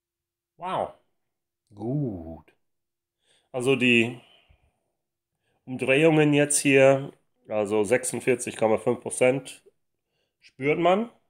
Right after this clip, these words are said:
Ist ein bisschen mehr als vierzig Prozent, muss ich sagen. Also, die Flasche ist cool, oder? Eine Handgranate.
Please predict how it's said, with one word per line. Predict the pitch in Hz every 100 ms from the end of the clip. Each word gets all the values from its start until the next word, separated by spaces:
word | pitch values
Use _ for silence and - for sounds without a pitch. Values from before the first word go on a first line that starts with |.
| _
Ist | - -
ein |
bisschen | 123 123
mehr | 120 135
als | 156 -
vierzig | 151 - -
Prozent, | - 156 151
muss | 151 151
ich | 143
sagen. | 151 165 190 190 _ _ _ _ _ _ _ _ _ _ _ _ _ _ _ _ _ _ _ _ _ _ _ -
Also, | 117 110 - _ _ - - - - 123
die |
Flasche | 117 123 123 117
ist | - - -
cool, | 107 92
oder? | 120 123 147 147
Eine | 120 - -
Handgranate. | 139 131 110 107 101 92 - 90 82